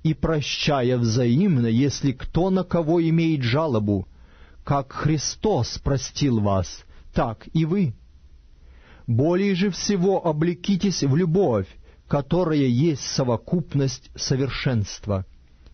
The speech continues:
И да владычествует в сердцах ваших мир Божий, к которому вы и призваны в одном теле. И будьте дружелюбны. Слово Христово да вселяется в вас обильно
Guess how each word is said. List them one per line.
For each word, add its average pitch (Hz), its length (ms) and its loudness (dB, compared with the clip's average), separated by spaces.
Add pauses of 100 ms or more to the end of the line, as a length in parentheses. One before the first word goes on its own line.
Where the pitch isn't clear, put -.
(420)
И 160 120 2
да 156 120 0
владычествует 180 1040 0
в - 80 -10
сердцах 175 680 -2
ваших 117 560 -2
мир 143 480 2
Божий, 104 640 2 (520)
к - 40 -8
которому 160 680 0
вы 143 320 2
и 156 200 0
призваны 143 720 2
в 123 100 2
одном 123 520 0
теле. 113 480 0 (800)
И 151 140 2
будьте 120 500 0
дружелюбны. 151 840 0 (720)
Слово 170 640 0
Христово 160 720 -2
да 123 140 0
вселяется 151 960 0
в 107 120 -2
вас 139 400 -2
обильно 104 1040 0